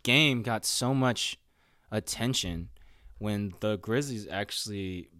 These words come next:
destroyed them by twenty-one. And, I mean, it was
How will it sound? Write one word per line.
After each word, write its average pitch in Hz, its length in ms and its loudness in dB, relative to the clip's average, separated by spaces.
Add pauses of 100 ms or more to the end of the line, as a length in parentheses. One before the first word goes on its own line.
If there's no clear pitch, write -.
destroyed 107 560 -2
them 95 140 -4
by 87 120 -4
twenty-one. 92 680 -8 (360)
And, 104 200 -4 (100)
I 92 80 -8
mean, 104 320 -4 (180)
it 113 80 0
was 143 300 2